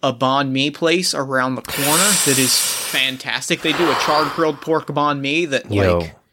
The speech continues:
Speaker 1: just is out, is just one, and it's real good.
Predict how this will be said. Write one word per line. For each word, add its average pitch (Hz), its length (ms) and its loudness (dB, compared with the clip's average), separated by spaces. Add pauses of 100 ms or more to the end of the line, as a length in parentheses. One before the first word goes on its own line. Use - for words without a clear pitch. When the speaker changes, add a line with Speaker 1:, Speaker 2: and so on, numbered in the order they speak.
(420)
Speaker 1:
just 131 300 -4
is 117 280 -4
out, 117 320 -2
is 131 240 -2
just - 380 -4
one, 127 600 0
and 127 260 -2
it's 131 160 -2
real 143 260 0
good. 254 340 -2